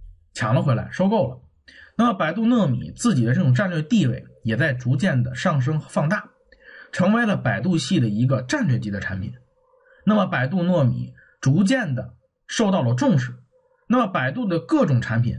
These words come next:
都为百度糯米去引流。那么百度糯米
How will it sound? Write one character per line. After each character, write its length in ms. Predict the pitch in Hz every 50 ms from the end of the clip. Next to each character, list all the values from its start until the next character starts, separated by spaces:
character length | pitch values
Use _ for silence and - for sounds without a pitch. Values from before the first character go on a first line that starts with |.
| - - -
都 140 | 196 196 202
为 160 | 185 131 127
百 240 | 123 123 117 101 107
度 80 | 123 123
糯 180 | 143 143 131
米 140 | 107 95 92
去 200 | - - - 107
引 160 | 90 65 62
流。 300 | 60 - - 64 - - _ _ _ _ _ _ _ _ _ - - - - -
那 100 | 185 214
么 100 | 214 190 143
百 260 | - 165 185 175 135
度 180 | 127 202 185
糯 200 | 180 202 196 175
米 300 | 131 120 - 127 123 127